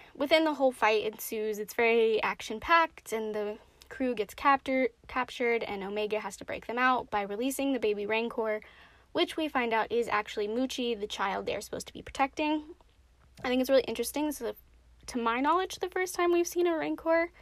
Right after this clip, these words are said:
in animation. I could be really wrong about that, but just some more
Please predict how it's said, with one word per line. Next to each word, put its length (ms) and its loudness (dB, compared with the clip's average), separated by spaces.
in 100 0
animation. 680 2
I 100 0
could 140 -2
be 100 -2
really 180 2
wrong 220 -2
about 240 -4
that, 240 -2
but 300 0
just 180 0
some 140 2
more 320 6